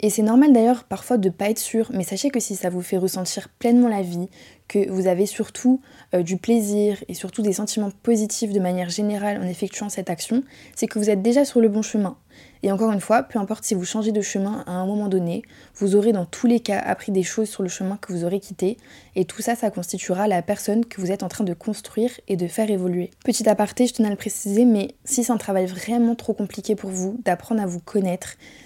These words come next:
n'hésitez pas à aller voir un psy, ça va grave vous aider parce que personnellement, c'est ce qui m'a vraiment donné les plus gros déclics. Donc, euh, je peux que vous le conseiller. Et n'oubliez pas, encore une fois, de changer de psy si vous n'avez pas le feeling. C'est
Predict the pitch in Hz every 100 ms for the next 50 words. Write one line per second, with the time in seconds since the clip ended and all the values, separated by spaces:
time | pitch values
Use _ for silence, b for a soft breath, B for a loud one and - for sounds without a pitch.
0 | B 190 180 185 247 254 208 196 180 175
1 | - 196 247 - _ _ - 175 165 202
2 | 233 226 196 175 214 185 - 175 185 -
3 | 196 190 208 214 - - 170 170 175 208
4 | 214 196 208 185 180 175 196 196 - 190
5 | - - B B B B - 208 196 -
6 | 175 170 170 - - 175 240 220 220 214
7 | 196 180 175 220 - - 240 214 196 185
8 | 208 214 170 170 - 202 170 - 202 208
9 | 185 - - 190 - - - 190 180 175
10 | 208 208 180 - 180 - - - - 185